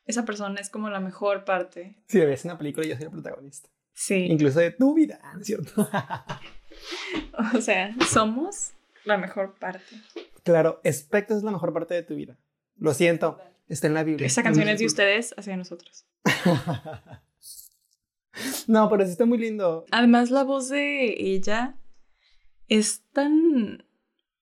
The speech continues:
Speaker 1: ¿cómo se dice? Rich. No quiere decir rica, pero la voz de ella es
Speaker 2: ¿Tiene
Speaker 1: tan
Speaker 2: tanto que ofrecer?
Speaker 1: bonita. Sí, eh, ah, es como mantequilla,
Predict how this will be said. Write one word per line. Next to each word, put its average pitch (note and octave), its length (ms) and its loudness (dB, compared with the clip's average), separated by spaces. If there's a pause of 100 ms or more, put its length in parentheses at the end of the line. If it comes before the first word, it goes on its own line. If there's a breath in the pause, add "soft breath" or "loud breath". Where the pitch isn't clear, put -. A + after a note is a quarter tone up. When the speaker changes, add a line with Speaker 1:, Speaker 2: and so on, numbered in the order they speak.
Speaker 1:
¿cómo B3 180 4
se B3+ 80 0
dice? - 240 -8
Rich. G#3+ 760 -2 (140)
No G#3 140 4
quiere G#3+ 180 0
decir G3 200 -4 (100)
rica, F#3+ 280 -14 (380)
pero G#3 420 -6 (560)
la A3+ 160 2
voz G3+ 180 2
de A#3 140 4
ella C4 380 2 (1300)
es G#3 140 -8
Speaker 2:
¿Tiene F3 240 6
Speaker 1:
tan A3+ 80 -4
Speaker 2:
tanto G3 320 0
que G3 80 -12
ofrecer? G#3 300 -2
Speaker 1:
bonita. F#3+ 560 -8 (640)
Sí, A#3+ 440 4
eh, B3+ 280 6
ah, A3 260 -4 (500 loud breath)
es G#3+ 180 -2
como B3+ 840 4
mantequilla, F#3+ 600 -6